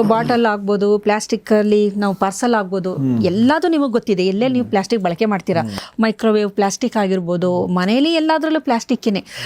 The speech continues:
Speaker 1: ಈಗ ಮೊದಲಿದ್ದಂಥ ಸ್ಟೀಲ್ ಪಾತ್ರೆಗಳಾಗ್ಬೋದು, ತಾಮ್ರ, ಹಿತ್ತಾಳೆ ಇವೆಲ್ಲ ಇಲ್ಲ ಈಗ. ಎಲ್ಲದ್ರನ್ನ ಪ್ಲಾಸ್ಟಿಕ್ಕೇ ಆಕ್ರಮಿಸಿ ಸುಲಭ ಅದು. ಹಾಗಾಗಿ, ಹಾಗಾಗಿ ಇದರಿಂದ ತೊಂದರೆಗಳು ಆಗ್ತಾ ಇದೆ. ಇದರ ಜೊತೆಯಲ್ಲಿ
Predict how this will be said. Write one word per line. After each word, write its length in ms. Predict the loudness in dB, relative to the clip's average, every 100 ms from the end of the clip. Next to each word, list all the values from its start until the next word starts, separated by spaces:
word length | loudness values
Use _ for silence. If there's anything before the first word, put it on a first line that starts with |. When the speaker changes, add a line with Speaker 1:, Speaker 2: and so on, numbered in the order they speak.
| -6 -2
Speaker 1:
ಈಗ 140 | 0
ಮೊದಲಿದ್ದಂಥ 760 | 2 0 0 0 0 0 0 0
ಸ್ಟೀಲ್ 320 | 0 0 0
ಪಾತ್ರೆಗಳಾಗ್ಬೋದು, 1160 | 0 -2 -2 -2 0 0 0 -2 0 2 0 -2 -12 -12 -4 -2
ತಾಮ್ರ, 440 | 0 0 0 0 0 0 -2
ಹಿತ್ತಾಳೆ 480 | -2 0 0 0 2
ಇವೆಲ್ಲ 300 | 0 2 2
ಇಲ್ಲ 200 | 2 2 2
ಈಗ. 100 | 0 -2 -4
ಎಲ್ಲದ್ರನ್ನ 640 | -4 0 0 0 0 2 0 -2 -2
ಪ್ಲಾಸ್ಟಿಕ್ಕೇ 440 | -2 0 -2 0
ಆಕ್ರಮಿಸಿ 440 | -2 -2 -4 -4 -4
ಸುಲಭ 340 | 0 0 2 0
ಅದು. 180 | -2 -8 -12 -18 -18 -6
ಹಾಗಾಗಿ, 480 | -2 0 -2 -2 -8 -14 -6
ಹಾಗಾಗಿ 320 | -2 0 -2
ಇದರಿಂದ 560 | 0 0 0 0 0 0 -2 -6 -2
ತೊಂದರೆಗಳು 480 | 0 2 0 0
ಆಗ್ತಾ 320 | 0 -2 -4 -6
ಇದೆ. 180 | -6 -12 -16 -14 -4 0
ಇದರ 180 | 2 0
ಜೊತೆಯಲ್ಲಿ 840 | 0 0 2 2 2 0 0 -2